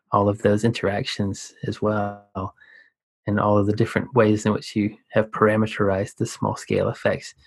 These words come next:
You mentioned the, the mesoscale, and I just thought I would, would editorialize a little bit and say that that's kind of, kind of the scale of oceanic weather, sort of, you know, l-, largest scale oceanic weather. Um,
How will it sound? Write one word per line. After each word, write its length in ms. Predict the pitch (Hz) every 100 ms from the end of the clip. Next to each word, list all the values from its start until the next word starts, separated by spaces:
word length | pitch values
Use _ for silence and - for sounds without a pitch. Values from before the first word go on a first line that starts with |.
| -
You 80 | 135
mentioned 300 | 165 - 131
the, 120 | 110
the 120 | -
mesoscale, 760 | 117 139 - 120 - 107 104 107
and 80 |
I 60 | 110
just 240 | 110 117
thought 160 | - 110
I 100 | 107
would, 220 | 104 101 - _ -
would 240 | 110 - -
editorialize 720 | 117 110 - 110 104 101 107
a 20 | 107
little 240 | 110 107
bit 320 | 104 104 - -
and 260 | 104 101 - - - - _
say 260 | - - 107
that 140 | 101
that's 200 | 104 98
kind 280 | - 117 113
of, 180 | 107 - _ _ -
kind 220 | 147 143
of 140 | 123
the 140 | 120 117
scale 420 | - 117 117 110
of 80 | 104
oceanic 540 | 117 - 113 104 -
weather, 400 | 104 101 95 95
sort 300 | - 117 95
of, 240 | 95 98 -
you 80 | 110
know, 220 | 98 98 -
l-, 260 | 110 - - _ -
largest 300 | 110 107 107
scale 280 | - 107 98
oceanic 480 | 107 - 104 101 -
weather. 320 | 101 98 98 - - - - _ -
Um, 360 | 101 95 98